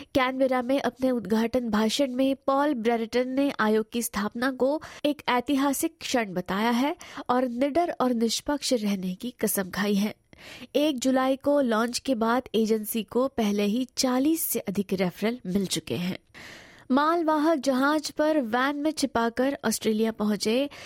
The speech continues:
चौरासी किलोग्राम केटामाइन के आयात पर दो लोगों को गिरफ्तार किया गया है। अट्ठाईस और उनतीस साल के युवाओं पर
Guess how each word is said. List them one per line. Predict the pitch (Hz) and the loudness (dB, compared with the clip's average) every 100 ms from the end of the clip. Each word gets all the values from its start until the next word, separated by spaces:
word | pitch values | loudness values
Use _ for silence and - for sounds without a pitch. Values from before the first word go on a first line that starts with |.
| - - | -16 -2
चौरासी | 277 262 277 311 311 330 | 0 2 2 2 2 -2
किलोग्राम | 294 247 233 233 247 277 | 0 0 2 2 2 0
केटामाइन | 262 269 240 240 220 220 254 277 | -2 -2 0 0 2 2 0 0
के | 302 294 | 0 0
आयात | - 226 269 294 - - | 0 2 4 2 0 -2
पर | 202 - - - - | -2 -4 -20 -14 -2
दो | 226 320 | 2 4
लोगों | 285 202 202 220 | 4 2 0 -4
को | - 269 | -2 -2
गिरफ्तार | 208 196 190 - 185 208 247 | 0 0 -2 -4 -4 -2 -4
किया | - 196 185 | -2 0 2
गया | 185 185 | 0 0
है। | 185 202 - _ - - - - | 0 0 -4 _ -20 -20 -12 -4
अट्ठाईस | 247 247 240 254 277 | -2 0 2 2 2
और | 269 | 0
उनतीस | 254 254 247 285 269 | 0 -2 0 -2 0
साल | - 240 262 | 0 2 0
के | 269 | 0
युवाओं | 247 233 240 262 | 0 2 2 2
पर | 269 269 294 | 2 0 -2